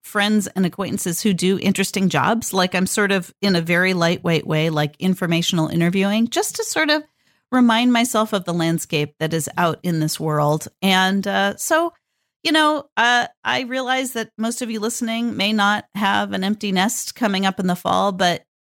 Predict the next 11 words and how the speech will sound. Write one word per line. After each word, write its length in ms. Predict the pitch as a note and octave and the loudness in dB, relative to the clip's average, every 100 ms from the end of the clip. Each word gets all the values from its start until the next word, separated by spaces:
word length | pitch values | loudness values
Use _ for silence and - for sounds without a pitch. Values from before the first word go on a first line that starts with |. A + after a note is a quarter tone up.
| _ | _
you 240 | F3+ G3+ G#3+ | -10 -8 -4
can 200 | B3 F#3+ | 0 2
also 400 | F3 G#3+ A3 A3+ | 2 0 0 0
lay 220 | G#3+ G#3+ | 0 -2
groundwork 580 | F#3+ G3 G#3+ G#3+ G#3+ - | 0 0 2 0 -2 -2
for 120 | G3 | -2
whatever 440 | F#3+ G3+ G3+ G3 | 0 0 0 0
it 100 | F#3 | 0
is, 480 | F3+ F#3 F#3+ F#3 - - | 2 2 2 -2 -8 -2
um, 460 | F3 E3 E3 F3 F3 _ _ _ _ - | 2 4 4 0 -4 _ _ _ _ -2
that 220 | A3+ | -2